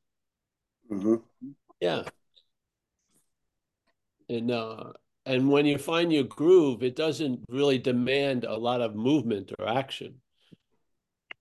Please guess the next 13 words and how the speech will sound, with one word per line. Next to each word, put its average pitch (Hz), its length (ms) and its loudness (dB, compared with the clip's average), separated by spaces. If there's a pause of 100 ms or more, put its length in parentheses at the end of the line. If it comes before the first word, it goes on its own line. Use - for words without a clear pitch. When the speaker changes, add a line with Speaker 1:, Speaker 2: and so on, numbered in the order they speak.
(600)
Speaker 2:
I 117 180 2
find. 101 380 -6 (300)
Yeah. 120 260 -4 (1200)
Yeah. 101 220 -12 (360)
So 107 260 -4
you 117 160 -4
just 117 360 -2
get 123 240 2
in 123 140 6
the 113 100 2
habit 123 420 2
of, 110 260 -4 (920)
of 104 320 -8